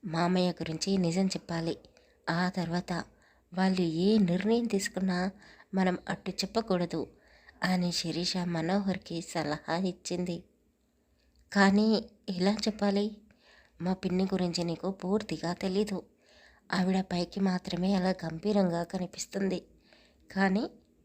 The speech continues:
చాలా సున్నితమైన మనసు. బాబాయ్ గురించి తెలిసిన తర్వాత తట్టుకోగలదా?"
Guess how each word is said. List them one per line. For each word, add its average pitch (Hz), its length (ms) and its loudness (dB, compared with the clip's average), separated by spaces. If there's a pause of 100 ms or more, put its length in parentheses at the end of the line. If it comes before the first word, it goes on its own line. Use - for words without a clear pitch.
చాలా 180 440 2
సున్నితమైన 202 680 2
మనసు. 175 400 -2 (640)
బాబాయ్ 175 440 2
గురించి 185 360 -2
తెలిసిన 202 420 2
తర్వాత 180 440 -2 (360)
తట్టుకోగలదా?" 165 840 2